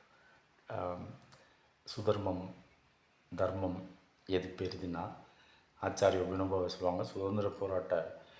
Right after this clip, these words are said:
காலத்துல சிறையை நிரப்பியிருக்க பொதுமக்கள் கிட்ட ராமாயணம், மகாபாரதம் பரப்பிக்கிட்டு இருக்கப்ப, நீ உன் குடும்பம், குட்டி, பிள்ளை, குழந்தைகளெல்லாம் விட்டுட்டு உன்னை சுதந்திர போராட்டத்துக்கு யாரும் வர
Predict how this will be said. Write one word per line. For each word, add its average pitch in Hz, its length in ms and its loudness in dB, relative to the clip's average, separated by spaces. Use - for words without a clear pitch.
காலத்துல 92 640 2
சிறையை 104 460 2
நிரப்பியிருக்க 107 600 0
பொதுமக்கள் 90 580 -4
கிட்ட - 380 -8
ராமாயணம், 98 520 2
மகாபாரதம் 92 500 0
பரப்பிக்கிட்டு 92 420 -4
இருக்கப்ப, - 340 -12
நீ 104 100 -2
உன் 98 380 -2
குடும்பம், 123 380 4
குட்டி, 107 260 -2
பிள்ளை, 104 320 2
குழந்தைகளெல்லாம் 101 920 2
விட்டுட்டு 139 560 -2
உன்னை 101 200 -4
சுதந்திர 104 360 2
போராட்டத்துக்கு 92 520 -4
யாரும் 90 180 -2
வர 90 180 -2